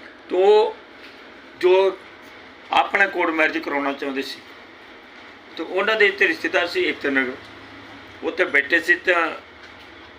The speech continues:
ਲੜਕੀ ਵਾਲੇ ਜਿਹੜੇ ਵਾਰਸ ਉਹਨਾਂ ਦੇ ਉਹ ਆਏ ਯਕਦਮ ਤੇ ਲੜਕੀ ਦੀ ਮਾਰ ਕੁਟਾਈ ਕੀਤੀ ਹੈ, ਜਿਹਦੀ ਲਾਈਵ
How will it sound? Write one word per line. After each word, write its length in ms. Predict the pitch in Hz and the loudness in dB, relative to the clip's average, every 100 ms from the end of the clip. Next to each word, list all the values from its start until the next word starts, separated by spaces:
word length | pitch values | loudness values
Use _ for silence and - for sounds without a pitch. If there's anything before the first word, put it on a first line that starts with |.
| - | -2
ਲੜਕੀ 400 | 147 170 - 202 | 0 0 0 2
ਵਾਲੇ 320 | 185 175 170 | 4 6 4
ਜਿਹੜੇ 160 | 165 170 | 2 2
ਵਾਰਸ 360 | 160 151 151 180 | 2 2 2 0
ਉਹਨਾਂ 180 | 156 | -2
ਦੇ 80 | 151 | -2
ਉਹ 100 | 151 | 0
ਆਏ 160 | 131 135 | 2 2
ਯਕਦਮ 380 | 139 - 143 131 - - - - - - - - | 0 -2 -4 -6 -8 -20 -20 -20 -20 -20 -20 -8
ਤੇ 60 | 143 | -4
ਲੜਕੀ 340 | 131 135 175 | -2 -2 0
ਦੀ 80 | 175 | 0
ਮਾਰ 240 | 175 147 | 2 0
ਕੁਟਾਈ 280 | 139 139 151 | 0 -2 -2
ਕੀਤੀ 320 | 139 143 143 | -2 -4 0
ਹੈ, 40 | 143 | 0
ਜਿਹਦੀ 280 | 143 135 139 | 0 -4 0
ਲਾਈਵ 220 | 127 | 0